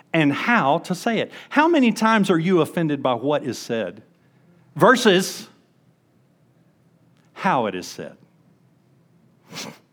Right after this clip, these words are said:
Which is the more difficult for you? Which is the more generally offensive for you? What is said or how it's said? Friends, we, man, we gotta learn.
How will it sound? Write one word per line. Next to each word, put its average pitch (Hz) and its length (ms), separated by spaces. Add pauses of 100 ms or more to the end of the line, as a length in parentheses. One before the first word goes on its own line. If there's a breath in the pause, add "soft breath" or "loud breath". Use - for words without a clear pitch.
(300)
Which 214 260
is 190 100
the 175 120
more 151 160
difficult 123 500
for - 100
you? 92 160
Which 160 220
is 180 120
the 190 80
more 180 420 (340 loud breath)
generally 165 460
offensive 151 440
for 131 140
you? 101 140
What 190 260
is 285 180
said 320 400 (1160 loud breath)
or 147 160
how 135 260
it's 107 160
said? - 320 (1300)
Friends, 127 240
we, 139 260
man, 117 220
we 139 80
gotta 117 180
learn. 104 380